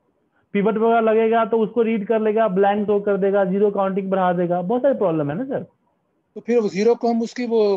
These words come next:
Speaker 2: formatting नहीं कर सकते, custom formatting
Speaker 1: सर,
Speaker 2: zero की?
Speaker 1: formatting कर देंगे, लेकिन visual तो, actual तो रहेगा ना, pivot लगाएंगे, आपने zero count किया, आपको ज़ीरो वाला देखना है,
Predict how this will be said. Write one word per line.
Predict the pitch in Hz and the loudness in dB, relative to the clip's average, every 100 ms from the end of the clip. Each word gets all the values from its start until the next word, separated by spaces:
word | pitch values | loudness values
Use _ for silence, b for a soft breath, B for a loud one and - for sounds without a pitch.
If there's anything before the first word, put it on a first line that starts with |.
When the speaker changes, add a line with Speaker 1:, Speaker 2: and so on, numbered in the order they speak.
| - - | -4 -10
Speaker 2:
formatting | 202 180 190 220 254 | -8 -4 -4 -4 -4
नहीं | 277 | -6
कर | 285 | -6
सकते, | 254 202 220 | -8 -10 -10
custom | 214 208 - 214 | -10 -10 -10 -8
formatting | 214 190 190 202 | -8 -8 -6 -4
Speaker 1:
सर, | 185 | -4
Speaker 2:
zero | 175 | -2
की? | |
Speaker 1:
formatting | 170 170 170 214 220 | -2 -2 -4 -4 -2
कर | 220 | -2
देंगे, | 208 220 226 | -2 -2 0
लेकिन | 220 226 190 | 0 -2 -2
visual | 185 175 208 220 | -2 0 0 0
तो, | 220 170 196 170 | -4 -8 -4 -2
actual | 196 - 208 214 | -4 -2 -2 0
तो | 214 | 0
रहेगा | 160 156 | 0 0
ना, | 170 240 | 0 -2
pivot | 220 190 208 | -2 -2 0
लगाएंगे, | 220 220 214 214 | 2 2 2 0
आपने | 214 202 214 | 0 0 -2
zero | 185 214 214 | 0 0 0
count | 196 190 170 | 0 -2 -2
किया, | 165 156 | -2 0
आपको | 151 170 | 0 0
ज़ीरो | 175 202 | 0 2
वाला | 202 196 | 2 2
देखना | 180 156 151 | 0 -2 -2
है, | 139 | -2